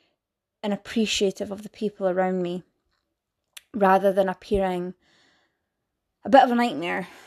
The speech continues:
um, and that I didn't care. This year has gifted me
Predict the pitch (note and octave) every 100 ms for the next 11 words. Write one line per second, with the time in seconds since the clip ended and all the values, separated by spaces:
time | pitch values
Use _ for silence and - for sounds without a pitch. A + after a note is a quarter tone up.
0 | - - _ - G#3 G3+ G3 G3 F#3+ F#3
1 | F#3 F#3+ _ _ - G#3 G3+ G3+ G3+ G#3
2 | G3+ F#3+ - G#3 A#3+ D#4+ _ _ _ -
3 | - - _ _ D#4 F#4 - A#3+ B3 G3
4 | - G#3+ - _ _ _ - - A3 A3
5 | G#3 G#3 G#3 G3+ - F#3 A#3+ B3+ - -
6 | A#3 - G3+ E3+ D#3+ F#3+